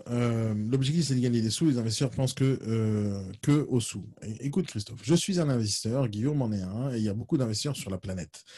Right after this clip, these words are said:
Euh, bien sûr que l'objectif d'un investissement, c'est de gagner de l'argent, bien sûr. Mais c'est pas parce que tu as, as investi dans le viager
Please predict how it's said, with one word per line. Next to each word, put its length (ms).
Euh, 240
bien 180
sûr 280
que 100
l'objectif 460
d'un 80
investissement, 440
c'est 160
de 60
gagner 240
de 60
l'argent, 380
bien 180
sûr. 400
Mais 120
c'est 120
pas 100
parce 160
que 100
tu 520
as, 120
as 320
investi 300
dans 100
le 80
viager 460